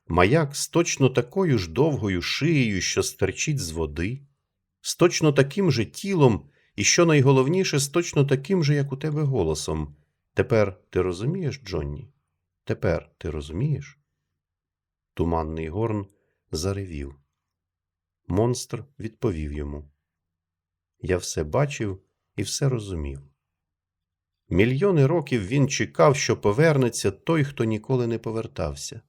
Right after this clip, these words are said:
Мільйони років самотності на дні моря, в безодні.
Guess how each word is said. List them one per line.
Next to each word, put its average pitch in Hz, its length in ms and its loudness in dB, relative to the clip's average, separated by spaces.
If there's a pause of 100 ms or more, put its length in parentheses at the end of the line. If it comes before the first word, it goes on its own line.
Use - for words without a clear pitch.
(540)
Мільйони 127 720 2
років 131 520 0
самотності 98 1040 -2 (280)
на 90 120 0
дні 113 280 -6
моря, 82 480 -6 (840)
в 80 120 -6
безодні. 85 800 -6